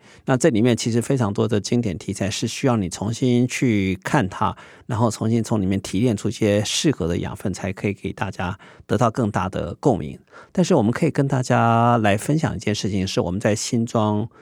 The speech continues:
文艺路二号成立了一个新场馆，有一个两百人的大影厅跟一个五十人的小影厅。那个大影厅呢，其实楼高大概有十公尺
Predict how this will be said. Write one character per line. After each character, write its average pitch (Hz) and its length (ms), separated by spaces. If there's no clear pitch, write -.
文 107 160
艺 127 140
路 104 200
二 98 140
号 85 320
成 101 280
立 117 100
了 98 80
一 95 40
个 107 80
新 113 280
场 - 260
馆， - 200
有 117 120
一 131 40
个 139 140
两 117 200
百 131 140
人 82 220
的 104 140
大 101 200
影 - 160
厅 104 240
跟 107 160
一 110 80
个 113 120
五 87 120
十 - 200
人 113 180
的 113 140
小 - 240
影 82 180
厅。 95 300
那 220 120
个 190 60
大 160 200
影 82 120
厅 120 220
呢， 104 100
其 - 160
实 101 340
楼 101 180
高 120 340
大 117 120
概 110 120
有 82 200
十 98 420
公 117 280
尺 - 280